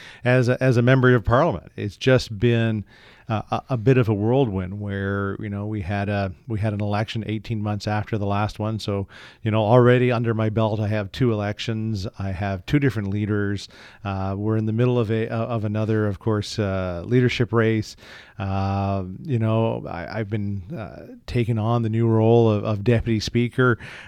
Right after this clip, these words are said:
Uh, the speaker went off on, on, on, on some medical issues. I got to be the sort of the main speaker in the House of Commons, uh, during,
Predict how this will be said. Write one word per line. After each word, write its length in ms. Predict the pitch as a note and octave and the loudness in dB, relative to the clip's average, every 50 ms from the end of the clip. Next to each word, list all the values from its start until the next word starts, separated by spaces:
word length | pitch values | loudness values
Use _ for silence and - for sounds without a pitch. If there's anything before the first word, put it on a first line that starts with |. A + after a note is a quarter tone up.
| - - G2 | -16 -14 -14
Uh, 80 | - - - | -14 -14 -14
the 120 | - D#2+ | -14 -14
speaker 400 | - - - C#3+ D3 C#3 - C3 | -12 -6 -2 -2 -2 -2 -2 -4
went 160 | A#2 A#2 A2+ G#2+ | -4 -4 -4 -4
off 360 | A2 A2+ A#2+ B2 A2+ - - | -4 -2 -2 -2 -2 -2 -2
on, 340 | A2+ G#2+ G#2 G#2 G2+ G2+ G2+ | -2 -2 -2 -2 -4 -4 -6
on, 340 | G2+ G2+ G2+ G2+ G2 G2 F#2+ | -6 -6 -6 -6 -6 -8 -8
on, 180 | F#2+ G2+ G2+ | -8 -8 -8
on 160 | - G#2+ A2 G#2 | -6 -6 -8 -6
some 140 | - G#2+ | -6 -4
medical 380 | G2 G#2+ B2 C3+ C3 - B2 B2 | -2 -2 0 0 0 0 2 2
issues. 640 | B2 C3 - - A#2+ B2 B2 B2 B2 B2 G#2 - | 2 2 0 0 -2 0 2 2 2 2 0 0
I 300 | A2 F2+ D#2 D#2+ D#2+ G2 | -2 -2 -2 -2 -2 -2
got 240 | A#2+ A2+ B2+ A#2+ A#2 | 0 2 2 0 0
to 80 | - A2+ | -2 -2
be 180 | G2+ A#2 A#2 | 0 2 2
the 120 | A2+ G#2+ G2+ | 2 0 -2
sort 200 | - - A#2 G#2+ | -2 -2 -2 -2
of 60 | G#2 | -2
the 80 | G#2 G2 | -4 -4
main 260 | G#2 A2+ B2 C3 B2+ | -2 -2 -2 -2 -4
speaker 480 | - - - A#2+ A2 - B2 A#2 A2+ - - - - - _ | -4 -2 -2 -2 -2 0 -2 -4 -4 -4 -8 -20 -20 -14 _
in 140 | - A#2+ B2+ | -4 -2 0
the 80 | B2 A#2+ | 0 0
House 220 | A2+ A#2+ A#2+ - | 0 -2 -2 -4
of 100 | G#2 F2+ | -6 -8
Commons, 580 | - A2 A2 A2+ A#2 A#2+ A#2+ A#2+ A#2 G2+ G2+ G#2 | -4 -4 -2 -2 -2 -2 -2 -4 -4 -4 -4 -4
uh, 60 | G2+ G2 G2 | -4 -4 -2
during, 480 | F#2 A2 A2+ A2+ A#2 A#2 A#2 A2 G#2 | 2 4 4 6 6 4 4 2 -2